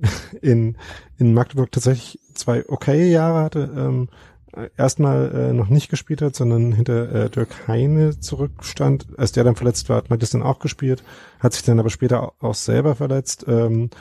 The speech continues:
und hat dann insgesamt fünfzehn Spiele für Magdeburg gemacht, ähm, und kam dann, äh, zwei Jahre später eben wieder zur Union zurück und hat dann, äh, noch,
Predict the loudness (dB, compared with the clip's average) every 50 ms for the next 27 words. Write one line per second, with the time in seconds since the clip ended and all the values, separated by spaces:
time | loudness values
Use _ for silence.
0 | -20 -8 _ 2 4 4 4 2 0 0 0 0 0 0 0 2 0 0 0 0
1 | 0 0 0 0 -2 -4 -2 -2 0 -2 -2 -4 -4 -2 -2 0 0 0 0 0
2 | 0 -2 -4 -6 -6 -6 -6 -4 0 0 0 0 0 -2 -6 -14 -20 _ -20 -20
3 | -20 -20 -20 -20 _ _ _ -2 0 2 4 4 4 2 2 0 -2 -4 -6 -8
4 | _ _ _ _ _ 0 2 2 2 0 -4 _ -2 2 2 4 4 4 4 2
5 | 2 0 -2 -4 -6 -6 -6 -6 -10 -14 -18 -20 -20 _ _ _ -2 0 2 2
6 | 2 2 0 -2 -2 0 0 0 0 0 0 0 2 0 -2 -2 -2 0 0 2
7 | 2 0 0 0 0 -2 -2 0 0 0 2 2 0 0 -2 -2 0 0 -2 -2
8 | -6 _ -20 -20 -20 -20 -20 -20 _ _ _ 0 2 2 4 2 2 0 -4